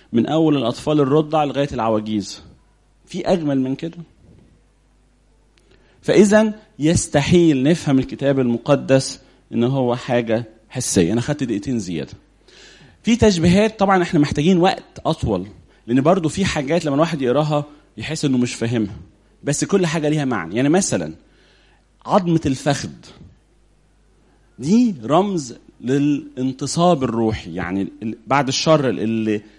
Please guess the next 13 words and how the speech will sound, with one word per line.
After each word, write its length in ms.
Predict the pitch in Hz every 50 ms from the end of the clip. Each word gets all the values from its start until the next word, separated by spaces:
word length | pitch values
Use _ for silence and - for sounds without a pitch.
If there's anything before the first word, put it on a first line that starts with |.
| _ _ _
حتى 340 | - 170 - - 135 123 120
الأمهات 420 | 127 127 120 117 117 143 156 160
زمان 160 | 131 147 160
كانوا 160 | 156 151 143
بيدعوا 140 | 156 151 139
على 80 | 131 127
أولادهم 200 | 120 123 147 151
يقول 120 | 147 143
لك: 120 | 147 147 147
"إيه، 120 | 143 135
جاك 200 | 131 135 135 -
كسر 420 | - 180 190 - - - 135 127
حقك". 640 | 123 - - - - - - - - _ _ - -